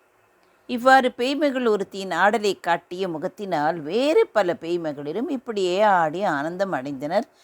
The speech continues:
என்பதை குறிப்பாக உணர செய்கிறார். துணங்களை கூத்து என்பது கையை கோத்து கொண்டு பலர் ஆடும் ஆட்டமாகும். சூரன் குதிரை முகமும் மனித உருவமும் இணைந்த பெரிய உடம்பை உடையவன் என்பது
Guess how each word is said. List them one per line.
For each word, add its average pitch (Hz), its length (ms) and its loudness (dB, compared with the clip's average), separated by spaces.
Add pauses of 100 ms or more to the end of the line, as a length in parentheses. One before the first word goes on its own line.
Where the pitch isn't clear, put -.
(240)
என்பதை 220 380 0
குறிப்பாக 185 680 0
உணர 202 280 -2
செய்கிறார். 123 520 -10 (2000)
துணங்களை 277 580 4
கூத்து 208 580 -4 (240)
என்பது 185 420 -6 (720)
கையை 220 380 4
கோத்து 180 400 -6
கொண்டு 156 380 -8
பலர் 175 380 2
ஆடும் 156 400 -2 (160)
ஆட்டமாகும். 170 680 -4 (280)
சூரன் 277 400 4
குதிரை 226 320 0
முகமும் 175 480 -4
மனித 202 300 -2
உருவமும் 185 580 -4
இணைந்த 185 320 -4
பெரிய 233 480 -4
உடம்பை 175 400 -2
உடையவன் 170 500 -4
என்பது 151 360 -4